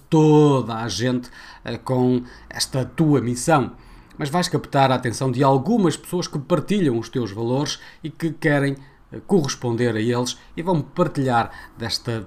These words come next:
tua história com outras pessoas. Ora, claro que não te podemos deixar, hum, sem apresentar algumas dicas. Eh, já te falamos das, do, dos dois passos simples para os quais podes criar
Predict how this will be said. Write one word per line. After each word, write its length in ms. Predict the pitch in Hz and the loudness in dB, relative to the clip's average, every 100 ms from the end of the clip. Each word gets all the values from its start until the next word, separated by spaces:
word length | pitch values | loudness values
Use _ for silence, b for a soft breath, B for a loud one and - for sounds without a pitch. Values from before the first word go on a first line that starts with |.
| - | -4
tua 240 | 185 170 | 2 2
história 560 | 120 - 123 117 120 117 - - | 2 -2 -2 -2 -4 -6 -18 -6
com 180 | 190 151 | 0 2
outras 360 | 123 113 104 101 | 2 0 -6 -10
pessoas. 580 | - 101 95 - - - - - _ _ _ - - B B B - | -12 -12 -10 -10 -12 -20 -20 -20 _ _ _ -20 -20 B B B 2
Ora, 260 | 180 151 151 - | 4 4 -2 2
claro 220 | 196 175 | 2 4
que 80 | 170 | 6
não 180 | 175 | 6
te 140 | 170 - | 6 2
podemos 280 | 147 160 135 | 2 4 4
deixar, 480 | 156 - 147 143 B B B 131 | 2 4 2 2 B B B -4
hum, 600 | 131 131 120 120 120 120 | -2 0 -2 0 -2 -2
sem 460 | - 151 139 143 151 | 0 2 4 2 -2
apresentar 500 | 120 120 117 123 120 | -4 -2 0 0 0
algumas 400 | 113 110 120 101 | 0 0 -2 2
dicas. 540 | 104 - 110 - - | 2 2 -4 -8 -10
Eh, 280 | 104 101 95 90 90 - | -10 -10 -12 -14 -20 -14
já 240 | 107 110 127 | -6 -2 -2
te 160 | - | -2
falamos 420 | - 139 123 123 - B B 101 | -4 0 0 -2 -8 B B -16
das, 600 | 101 135 127 120 - 117 95 95 | -4 0 0 0 -4 -6 -8 -4
do, 160 | 139 139 | 0 2
dos 180 | 139 120 | 2 2
dois 220 | 139 - | 2 2
passos 360 | 147 131 - | 2 0 0
simples 380 | - 143 127 117 B B B 98 | 2 2 0 -12 B B B -8
para 160 | 139 131 | -4 -2
os 120 | 127 | -2
quais 260 | 147 135 - | -2 -2 -2
podes 280 | 131 127 | -4 -4
criar 680 | - _ 139 135 139 131 120 | -10 _ -2 2 4 4 2